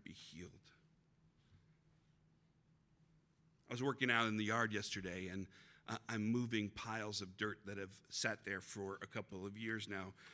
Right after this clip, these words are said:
because of the condition of my left leg. We've even got a, a nastygram from a neighbor saying that, that, uh, uh, that those piles ought to be moved. "You were doing such a good job, why didn't you finish?" <laughs> We couldn't tell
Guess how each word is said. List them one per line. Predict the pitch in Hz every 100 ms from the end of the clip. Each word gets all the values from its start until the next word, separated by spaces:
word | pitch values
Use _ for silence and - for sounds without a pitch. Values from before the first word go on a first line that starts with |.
| -
because | - 110 107
of | 98
the | 98
condition | 110 101 107 - 98
of | 95
my | 95 95
left | 92 95
leg. | 101 104 90 - - _ _ - - _ _ _ _ - - -
We've | 135 131
even | 135 127
got | 117 113
a, | 101 - - -
a | 120
nastygram | 120 120 135 117 95 95 92
from | 92 101
a | 98
neighbor | 98 104 92 87
saying | - 98 90
that, | 92 - -
that, | 104 - -
uh, | 92 85 - - - - -
uh, | 95 90 -
that | 104 101 107
those | 110
piles | - 120 107 104 -
ought | 101
to | 101
be | 101
moved. | 101 104 92 82 - - - - - -
"You | 117
were | 120
doing | 135 123
such | - 123
a | 107
good | 101 117
job, | 113 104 98
why | 170 104
didn't | 104 101
you | 101
finish?" | - 113 95 90 - -
<laughs> | 196 - - - - - - - - - - - - -
We |
couldn't | 139 165 127
tell | 156 165 147 151